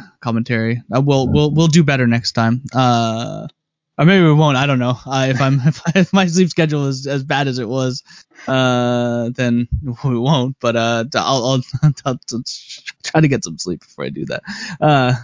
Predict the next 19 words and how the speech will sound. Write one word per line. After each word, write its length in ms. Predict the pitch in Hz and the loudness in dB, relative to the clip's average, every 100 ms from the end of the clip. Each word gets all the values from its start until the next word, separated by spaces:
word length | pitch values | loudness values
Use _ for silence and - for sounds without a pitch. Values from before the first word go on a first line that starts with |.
| _ _ _ _ | _ _ _ _
been 160 | - 123 | -2 2
wa-, 360 | 120 127 127 143 | 2 4 4 4
weighing 260 | 151 147 139 | 4 4 2
on 160 | 131 | 2
me 120 | 127 | 2
a 60 | 123 | 2
little 220 | 123 123 | 0 0
bit, 220 | 127 127 | 0 -2
but, 180 | 123 113 | -2 -4
you 140 | 107 123 | -2 -4
know, 160 | 113 117 - - - _ _ _ - | -4 -6 -10 -20 -20 _ _ _ -4
I, 200 | 156 165 | -2 0
I, 160 | 160 180 | 0 0
I 180 | 175 196 | 2 4
understand 720 | 196 175 - 180 170 147 131 | 4 2 0 2 2 2 0
the, 120 | 131 | -4
the, 220 | 127 139 | -2 -2
the 220 | 135 147 160 | -2 -2 0
issues, 640 | 156 156 135 127 123 - | 0 0 0 0 -6 -10